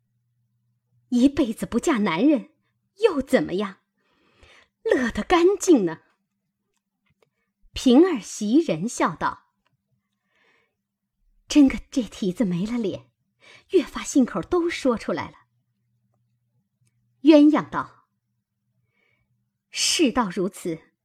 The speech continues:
臊一回子怎么样？你们不信，慢慢的看着就是了。太太才说了：“找我老子娘去。”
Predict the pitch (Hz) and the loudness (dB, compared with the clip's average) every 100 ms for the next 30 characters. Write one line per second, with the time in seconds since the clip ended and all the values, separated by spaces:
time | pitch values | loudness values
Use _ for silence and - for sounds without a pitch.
0 | _ _ _ _ - 466 302 240 190 190 | _ _ _ _ -4 -2 -2 -4 -2 -4
1 | 208 254 190 139 190 220 - _ _ _ | -4 -4 -4 -6 -8 -10 -12 _ _ _
2 | _ _ - 247 202 185 202 285 214 - | _ _ 0 2 2 -2 -4 -4 -4 -8
3 | _ _ - - - 302 269 262 240 - | _ _ -20 -14 4 6 8 6 0 -6
4 | 440 320 226 214 185 - 208 147 - _ | -6 -4 -4 -6 -8 -6 -6 -6 -10 _
5 | _ _ _ _ _ _ _ - 277 196 | _ _ _ _ _ _ _ 0 0 2
6 | 214 - 170 254 269 220 170 180 _ _ | -4 -4 -4 -2 0 -2 -4 -10 _ _
7 | - - - 233 294 311 196 170 240 208 | -20 0 6 8 8 6 4 4 2 2
8 | 147 233 - 233 | 0 -2 -2 -6